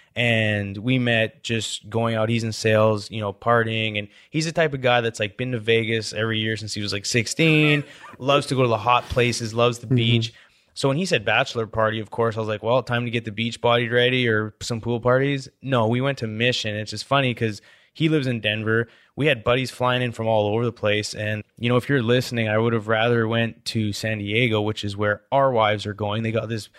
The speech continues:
Speaker 1: house that looks like something on Cribs, and they're going to San Diego, this beautiful beach house. And so,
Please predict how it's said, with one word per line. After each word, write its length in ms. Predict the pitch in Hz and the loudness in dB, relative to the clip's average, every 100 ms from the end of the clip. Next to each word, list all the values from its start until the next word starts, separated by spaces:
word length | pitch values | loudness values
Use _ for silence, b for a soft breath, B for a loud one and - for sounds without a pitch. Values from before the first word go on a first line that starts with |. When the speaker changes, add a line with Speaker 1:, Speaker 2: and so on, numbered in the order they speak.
| B - | B -4
Speaker 1:
house 280 | 139 143 | 0 2
that 120 | 135 123 | 0 0
looks 220 | 127 - | -2 -2
like 100 | 120 | -6
something 300 | 127 117 113 | -6 -6 -4
on 140 | 101 | -6
Cribs, 540 | 101 - 127 98 113 - B B B | -8 -2 0 0 -2 -10 B B B
and 180 | - 120 | -4 -2
they're 80 | 117 | 0
going 160 | 117 | -2
to 60 | 110 | -2
San 280 | - 120 120 | -2 0 0
Diego, 340 | 110 120 113 | 2 2 2
this 120 | 98 104 | -2 -6
beautiful 420 | - 151 135 117 | 2 4 4 0
beach 380 | 104 120 123 - | 0 0 0 0
house. 300 | 98 98 107 | 2 2 -2
And 100 | 110 | -4
so, 360 | 123 120 113 | 0 2 0